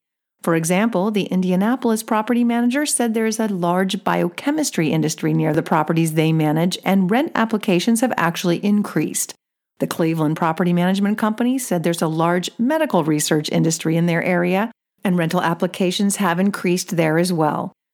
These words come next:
Birmingham, Alabama also has a large medical university, and their applications have increased this week. The collection of rents, of course, depends very much on the strength of the local employer base. And as we know, jobs are changing.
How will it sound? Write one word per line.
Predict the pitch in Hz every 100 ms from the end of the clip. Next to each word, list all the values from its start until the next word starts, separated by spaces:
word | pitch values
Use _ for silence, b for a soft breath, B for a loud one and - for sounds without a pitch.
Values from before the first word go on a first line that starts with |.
| _ _
Birmingham, | 160 156 156 160 170 165
Alabama | 170 165 165 165 185 214 202 -
also | 302 330
has | 262 240
a | 220
large | 202 190 196 190 -
medical | 190 190 196 196 190
university, | 165 165 196 254 262 - 170 160 - -
and | 220 240
their | 294 -
applications | 135 151 - 127 - 151
have | 165 151
increased | 147 143 - 147 - -
this | 135 -
week. | - 127 - _ _ _ _
The | -
collection | - 359 381 240
of | 185
rents, | 165 160 170
of | 180 165
course, | 170 160 -
depends | 180 165 175 170
very | 180 226 247
much | 185 143 139
on | - 160
the | 156
strength | - 147 147
of | 160
the | 165
local | 156 143 139 - 143
employer | 156 160 175 147 143
base. | 131 - - - - - _ _
And | - 165
as | 160 156
we | 180 180
know, | 226 196 160
jobs | 175 160 151 156 - -
are | 143 156
changing. | - 165 151 147 - -